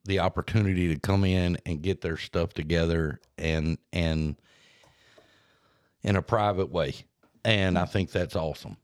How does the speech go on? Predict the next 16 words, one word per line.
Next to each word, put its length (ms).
And 120
I 80
think 260
that's 420
great 400
about 300
this 160
program. 720
I 80
read 300
something 360
about 280
Eminem, 560
the, 300
the 100
rapper, 460